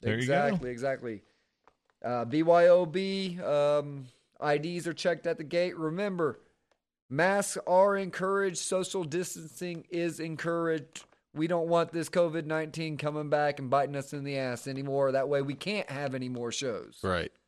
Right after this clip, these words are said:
Speaker 3: right.
Speaker 2: So
Speaker 1: Yeah.
Speaker 2: let's play it safe. Let's play it right.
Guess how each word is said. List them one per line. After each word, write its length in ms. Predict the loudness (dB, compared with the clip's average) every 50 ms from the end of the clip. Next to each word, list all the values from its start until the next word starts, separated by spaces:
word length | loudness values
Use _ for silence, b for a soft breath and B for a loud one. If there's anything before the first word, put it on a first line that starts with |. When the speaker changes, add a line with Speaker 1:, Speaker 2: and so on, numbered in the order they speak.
| -8
Speaker 3:
right. 260 | -6 -4 -4 -4 -8 _ _ _ _ _ _ _ _ _ _ -10 -6
Speaker 2:
So 80 | -4 -2
Speaker 1:
Yeah. 60 | -2
Speaker 2:
let's 120 | -2 -4
play 260 | -2 2 2 2 2
it 80 | 2 -2
safe. 500 | -4 0 2 2 2 2 0 -2 -4 -10 _ _ -10
Let's 160 | -10 -10 -8
play 260 | -4 -2 0 0 0
it 100 | -2 -4 -6
right. 420 | -4 0 0 2 2 2 0 -2